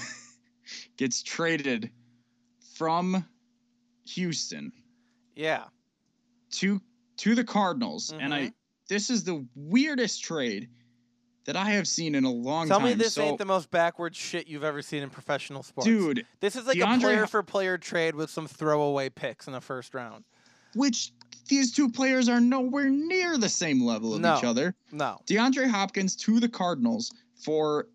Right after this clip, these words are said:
Speaker 1: uh, running back David Johnson and a fourth round twenty twenty pick. Or in
Speaker 2: This
Speaker 1: a second
Speaker 2: is what
Speaker 1: round.
Speaker 2: happens when you put your
Speaker 1: In a
Speaker 2: head
Speaker 1: second round
Speaker 2: coach
Speaker 1: pick.
Speaker 2: in the same chair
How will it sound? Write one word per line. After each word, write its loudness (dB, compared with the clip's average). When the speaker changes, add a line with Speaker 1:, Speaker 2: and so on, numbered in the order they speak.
Speaker 1:
uh, 0
running 2
back 0
David -2
Johnson 2
and -2
a 0
fourth -4
round -2
twenty -2
twenty -2
pick. -6
Or 2
in 2
Speaker 2:
This 2
Speaker 1:
a -2
second 0
Speaker 2:
is 2
what 4
Speaker 1:
round. 2
Speaker 2:
happens -2
when -8
you -10
put -12
your -8
Speaker 1:
In -10
a -10
Speaker 2:
head 0
Speaker 1:
second 0
round 2
Speaker 2:
coach -12
Speaker 1:
pick. -12
Speaker 2:
in -8
the -10
same -8
chair 0